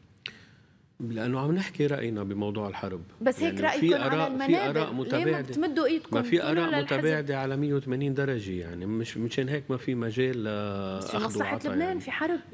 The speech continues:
Speaker 1: طبعا في مصلحة لبنان، ما نحن عم نحكي لأجل مصلحة لبنان. مصلحة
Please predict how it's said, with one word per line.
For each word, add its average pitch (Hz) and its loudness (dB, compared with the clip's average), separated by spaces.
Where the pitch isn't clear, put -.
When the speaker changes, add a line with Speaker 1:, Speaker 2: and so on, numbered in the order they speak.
Speaker 1:
طبعا 170 0
في 139 -4
مصلحة 117 -4
لبنان، 107 -2
ما 95 -4
نحن 110 -2
عم 104 -4
نحكي 143 -4
لأجل 143 -2
مصلحة 135 -4
لبنان. 98 -4
مصلحة 123 -2